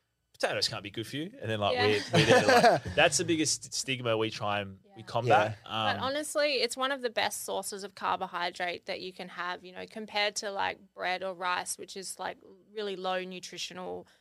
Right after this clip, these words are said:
Speaker 2: you know, values. There's, you know,
Speaker 1: Definitely.
Speaker 2: minimal m-, minerals and vitamins in that,
Speaker 1: Definitely.
Speaker 2: whereas the potato's packed with them. So
Speaker 3: Yeah.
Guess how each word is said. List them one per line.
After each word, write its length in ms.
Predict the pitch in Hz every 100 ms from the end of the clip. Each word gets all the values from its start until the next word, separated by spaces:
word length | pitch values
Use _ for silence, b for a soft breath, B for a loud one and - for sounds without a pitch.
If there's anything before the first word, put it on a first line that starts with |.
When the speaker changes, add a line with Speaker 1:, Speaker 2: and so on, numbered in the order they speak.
| b _
Speaker 2:
you 80 | 190
know, 180 | 180
values. 480 | 180 180 185 185 185
There's, 280 | 180 180 -
you 80 | 190
know, 60 |
Speaker 1:
Definitely. 320 | - 110 92 95 202
Speaker 2:
minimal 520 | 190 190 180 175 180 _ _
m-, 120 | 202 196 -
minerals 380 | 208 190 190 185
and 100 | 185
vitamins 500 | 175 175 180 180 185
in 80 | 208
that, 20 | 180 175
Speaker 1:
Definitely. 120 | 180
Speaker 2:
whereas 220 | 185 185 185
the 80 |
potato's 560 | 180 - - 185 180 185
packed 360 | - 180 - -
with 140 | 190
them. 300 | 165 165 180 208
So 180 | - -
Speaker 3:
Yeah. 60 | -